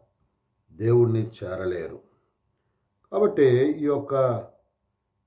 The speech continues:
యేసు అనగా రక్షకుడు, రక్షించేవాడు. ఈ పేరు దేవదూత ద్వారా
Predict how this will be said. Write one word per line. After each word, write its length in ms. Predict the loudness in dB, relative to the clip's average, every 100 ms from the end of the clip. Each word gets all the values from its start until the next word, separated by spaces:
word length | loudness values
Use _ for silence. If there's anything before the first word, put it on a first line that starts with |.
| -2
యేసు 320 | 0 0 0
అనగా 540 | 0 0 0 0 0 -4
రక్షకుడు, 680 | -6 -10 -8 -4 -4 -6 -8
రక్షించేవాడు. 920 | -8 -8 -6 -8 -2 0 0 0 -4 -10 _ _ _ _ _ _ _ _ _ _ -2
ఈ 120 | -2
పేరు 560 | 2 4 4 2 0 2
దేవదూత 560 | 2 2 2 -2 -6 -8
ద్వారా 680 | -6 -2 0 0 -2 -6